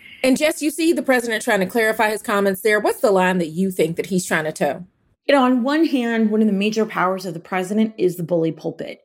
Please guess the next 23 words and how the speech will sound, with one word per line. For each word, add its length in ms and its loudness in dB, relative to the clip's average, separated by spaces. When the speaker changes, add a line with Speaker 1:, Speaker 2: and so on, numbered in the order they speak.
Speaker 2:
And, 560 -2
you 200 0
know, 100 0
twenty 320 0
sixteen, 540 0
twenty 260 -2
twenty, 480 2
like, 160 0
at 160 -4
this 180 2
point, 360 0
for 580 2
almost 320 2
a 60 -2
decade, 720 -2
we 140 0
have 200 0
known 520 2
that 180 -4
there 180 -2
is 220 -4
a 80 -2
need 640 0